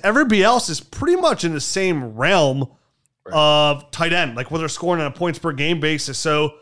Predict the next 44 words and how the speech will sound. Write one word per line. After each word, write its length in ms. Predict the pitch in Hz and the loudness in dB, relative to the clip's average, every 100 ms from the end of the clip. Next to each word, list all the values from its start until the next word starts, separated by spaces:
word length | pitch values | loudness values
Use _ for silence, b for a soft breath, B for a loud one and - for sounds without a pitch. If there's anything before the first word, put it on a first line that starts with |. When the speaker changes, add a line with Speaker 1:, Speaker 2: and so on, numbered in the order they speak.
| b b b _ | b b b _
Speaker 1:
even 180 | 247 269 | -4 0
though 60 | 269 | 2
you're 80 | |
not 120 | 247 226 | 2 2
gonna 100 | 202 | 0
get 60 | |
the 60 | 170 | -2
same, 460 | - 190 190 185 185 _ _ _ _ - | -2 0 2 0 -4 _ _ _ _ -8
the, 120 | 156 165 - | -6 -6 -6
the 120 | 165 | -6
same 300 | - 196 196 | 0 0 0
production 720 | 175 143 170 165 170 147 117 _ | 0 2 2 2 0 -2 -4 _
back, 500 | 156 175 226 254 - b b b b _ _ _ _ | 2 4 4 0 -8 b b b b _ _ _ _
you're 120 | 170 | 2
gonna 140 | 202 | 4
be 100 | 190 | 4
on 60 | 190 | 2
an 80 | 185 | 0
equal 300 | 196 180 185 | -4 0 0
playing 320 | - 165 160 | 2 2 2
field 320 | - 160 151 | 0 2 2
for 80 | 139 | 0
everybody 260 | 156 165 170 | -2 0 2
that 100 | 147 | 2
doesn't 200 | 156 151 | 0 0
have 100 | 139 | 0
Mark 300 | 143 147 - | 0 0 0
Andrews, 420 | 139 135 135 131 | -2 0 -2 -2
who 80 | 139 | -4
doesn't 220 | 143 143 | -4 -2
have 160 | 156 139 | -4 -2
Travis 280 | 147 143 | -2 -2
Kelce, 540 | - 147 139 139 135 131 _ _ | -2 -2 -2 -2 -6 -8 _ _
T 180 | - 165 | -4 0
J 160 | 151 151 | 2 4
Hawkinson, 640 | 143 143 151 139 147 139 | 4 2 0 -2 0 0
Pat 320 | 127 147 151 - | -2 -2 0 2
Freiermuth, 680 | 139 139 139 139 139 135 | 2 2 2 0 0 -2
Cole 240 | - 160 156 | 0 2 2
Kmet, 420 | 165 151 139 139 - - | 2 2 2 0 -4 -8
and 760 | 135 131 131 127 127 127 127 117 | -4 0 0 0 -2 -4 -6 -6
David 280 | 135 120 113 | -6 -6 -10
Njoku, 320 | 110 104 98 | -12 -14 _
essentially. 440 | - 95 95 87 | -20 -20 -20 _